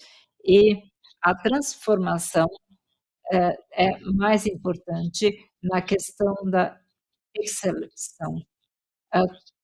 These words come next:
porque é uma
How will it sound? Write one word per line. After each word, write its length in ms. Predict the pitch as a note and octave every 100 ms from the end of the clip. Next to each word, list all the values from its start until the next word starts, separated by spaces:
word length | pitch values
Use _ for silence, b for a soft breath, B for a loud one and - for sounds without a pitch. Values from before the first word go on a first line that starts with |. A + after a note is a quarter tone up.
| _ _ _ _ _ - _ _ _ _ _ _ _ _ _ _ -
porque 580 | G#3 G3 - G3+ G3 F#3+
é 160 | F#3 - G3+
uma 580 | G3 F#3+ F#3 F#3 -